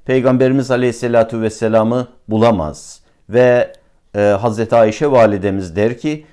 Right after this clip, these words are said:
"Ben gelince babana haber vereyim." Ve Aleyhisselatu Vesselam gelince Ayşe validemiz, Fatıma validemizin geldiğini, böyle bir istekte bulunduğunu söyler. Peygamberimiz Aleyhisselatu Vesselam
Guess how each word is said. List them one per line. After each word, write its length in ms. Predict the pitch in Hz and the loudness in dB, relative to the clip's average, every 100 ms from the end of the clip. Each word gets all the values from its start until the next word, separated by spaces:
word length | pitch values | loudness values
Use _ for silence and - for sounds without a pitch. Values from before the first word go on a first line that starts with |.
| _ | _
"Ben 300 | 120 123 117 - - | -2 0 -2 -8 -12
gelince 480 | - 110 135 123 110 | -6 -4 -4 -2 0
babana 380 | 107 104 104 127 | 0 0 -2 -4
haber 280 | 120 131 117 | -4 -4 -2
vereyim." 520 | 120 117 113 78 71 - _ _ _ - | -4 -2 -4 -6 -10 -18 _ _ _ 0
Ve 320 | 107 107 - | 4 4 2
Aleyhisselatu 680 | 107 107 104 110 107 104 104 | -2 -2 -2 -2 -2 -2 -4
Vesselam 560 | 104 - 110 113 110 82 | -6 -6 -4 -2 -4 -4
gelince 840 | 98 92 90 85 92 110 135 135 - - - | -4 -4 -6 -4 -2 0 -2 -4 -18 -16 -2
Ayşe 420 | 107 101 - 156 | -2 -2 -2 0
validemiz, 760 | 180 160 120 104 85 95 - - - | 2 2 0 -2 -4 -8 -10 -20 -20
Fatıma 520 | _ 107 104 117 143 180 | _ 0 0 0 0 4
validemizin 720 | 175 160 139 131 113 120 104 | 4 2 0 -2 -2 -4 -2
geldiğini, 640 | 110 101 98 92 90 85 - - | -2 -2 -2 -4 -6 -8 -14 0
böyle 280 | 151 175 147 | 0 2 -2
bir 220 | 139 - | -4 -6
istekte 560 | - - 139 - 170 | -18 -8 -8 -6 -6
bulunduğunu 880 | 143 127 120 113 123 117 123 120 90 - | -2 -2 -2 0 0 2 0 0 -4 -12
söyler. 640 | - 92 80 78 76 - _ _ | -6 -4 -4 -8 -12 -20 _ _
Peygamberimiz 640 | 113 104 107 104 107 117 | -2 0 0 -2 -2 -4
Aleyhisselatu 640 | 107 101 92 104 98 92 92 | -4 -4 -4 -4 -2 -2 -6
Vesselam 560 | 92 - 92 101 135 | -8 -6 -4 -2 -2